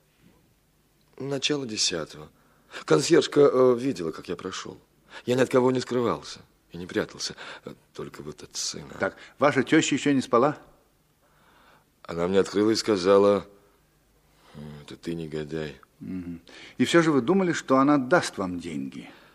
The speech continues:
Speaker 1: То есть я был почти уверен.
Speaker 2: Почему?
Speaker 1: Ну, достаточно было пообещать ей большие проценты.
Speaker 2: Мгм.
Speaker 1: Я на это сразу и не решался просто,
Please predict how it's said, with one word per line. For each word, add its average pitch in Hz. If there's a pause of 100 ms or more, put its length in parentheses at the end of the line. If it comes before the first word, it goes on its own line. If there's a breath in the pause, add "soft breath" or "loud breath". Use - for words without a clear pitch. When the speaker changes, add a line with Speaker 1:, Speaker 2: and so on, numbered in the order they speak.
(400 loud breath)
Speaker 1:
То -
есть -
я -
был -
почти -
уверен. 76
Speaker 2:
Почему? - (1400)
Speaker 1:
Ну, 90
достаточно 90
было 95 (200 loud breath)
пообещать 90
ей 90
большие 87
проценты. 98 (160)
Speaker 2:
Мгм. 85
Speaker 1:
Я 95
на 101
это 92
сразу 95
и -
не 110
решался 117
просто, -